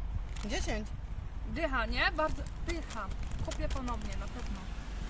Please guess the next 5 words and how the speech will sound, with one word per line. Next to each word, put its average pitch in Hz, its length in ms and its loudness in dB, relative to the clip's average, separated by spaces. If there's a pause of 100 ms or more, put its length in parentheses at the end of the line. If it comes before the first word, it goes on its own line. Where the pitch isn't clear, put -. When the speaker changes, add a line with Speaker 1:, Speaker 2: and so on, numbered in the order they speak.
(1300)
Speaker 1:
No, 226 260 0 (1040)
to 247 300 2 (120)
kończymy 254 440 -2
tego 202 240 -8
vloga. 262 380 -2